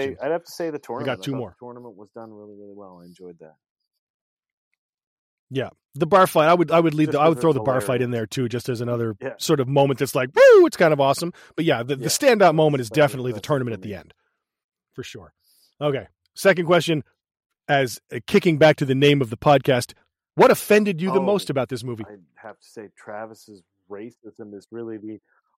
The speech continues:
Speaker 2: only thing that offended
Speaker 1: <laughs>
Speaker 2: me
Speaker 1: Yeah.
Speaker 2: <laughs> about this movie.
Speaker 1: <laughs> Yeah.
Speaker 2: Um, it has to be
Speaker 1: <laughs>
Speaker 2: Travis's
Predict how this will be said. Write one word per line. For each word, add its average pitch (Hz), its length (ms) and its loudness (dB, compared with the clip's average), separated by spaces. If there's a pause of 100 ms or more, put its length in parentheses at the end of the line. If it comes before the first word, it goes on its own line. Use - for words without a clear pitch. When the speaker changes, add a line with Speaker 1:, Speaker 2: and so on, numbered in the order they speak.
(180)
Speaker 2:
only 165 420 -4
thing - 300 -2
that - 260 -8
offended - 460 0
Speaker 1:
<laughs> - 40 -12
Speaker 2:
me 220 360 -2
Speaker 1:
Yeah. 226 300 -4 (300)
Speaker 2:
<laughs> - 380 -12
about 139 400 -6
this 208 320 0
movie. 247 400 -2
Speaker 1:
<laughs> 311 100 -2 (720)
Yeah. 220 420 -2
Speaker 2:
Um, - 100 -12 (340)
it 127 160 -14
has 123 420 -4 (100)
to 196 80 0
be 113 300 -8 (260)
Speaker 1:
<laughs> - 240 -20
Speaker 2:
Travis's 107 880 -12